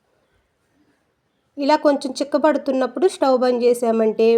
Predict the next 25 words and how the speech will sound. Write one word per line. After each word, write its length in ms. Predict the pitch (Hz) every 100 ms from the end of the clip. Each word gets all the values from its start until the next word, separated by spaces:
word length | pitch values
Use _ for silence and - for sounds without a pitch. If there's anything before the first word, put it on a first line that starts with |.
| 226
వేడి 240 | 233 226 233
వేడి 320 | 240 269 381 415 - _ _
పెసరపప్పుతో 720 | 254 262 262 277 277 262 269 247 262
చారు 240 | 247 262 359
రెడీ 180 | 311 277 254
అయిపోయింది. 440 | 247 240 233 240 240
చాలా 300 | 240 233 277 339
టేస్ట్ 280 | 285 269 - 277 269
కూడా 220 | 262 269 262 247
ఉంటాయి. 260 | 233 240 254
సింపుల్గా 480 | 269 - 339 320 359 311
పది 120 | 269 240
నిమిషాల్లో 420 | 240 277 285 311 302
చేసుకోవచ్చు. 800 | 262 - 247 233 220 - 226 220 _ _ _ _
టేస్ట్ 360 | 285 294 294 349 320
మాత్రం 280 | 302 311 339 339
చాలా 300 | 277 240 262 320
బాగుంటాయి. 460 | 277 233 208 202 196 - _ _ _ _ 294
మీరు 200 | 311 330
కూడా 200 | 339 349 349
ట్రై 140 | 302 294 320
చేయండి. 320 | 320 320 339 302
మీరు 160 | 269 262
ట్రై 140 | 247 254
చేసి 240 | 302 302